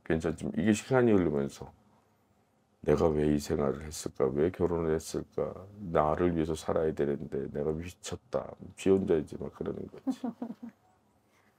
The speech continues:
Speaker 2: 그래서
Speaker 1: 아무튼 힘내고
Speaker 2: 음.
Speaker 1: 부모님한테 의논을 해서 삼촌이 얘기했던 그런 조상 간의 합의는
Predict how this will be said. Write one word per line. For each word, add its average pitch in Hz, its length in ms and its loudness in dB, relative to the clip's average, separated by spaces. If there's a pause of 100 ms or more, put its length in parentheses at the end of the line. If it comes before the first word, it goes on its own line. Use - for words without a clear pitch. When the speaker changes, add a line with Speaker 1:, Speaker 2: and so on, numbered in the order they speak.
(720)
Speaker 2:
그래서 220 180 0
Speaker 1:
아무튼 - 220 2
힘내고 82 760 8
Speaker 2:
음. - 120 -10
Speaker 1:
부모님한테 85 920 4
의논을 78 680 6
해서 80 500 2
삼촌이 87 480 0
얘기했던 73 560 2
그런 73 180 0
조상 78 340 -2
간의 71 260 0
합의는 90 580 -2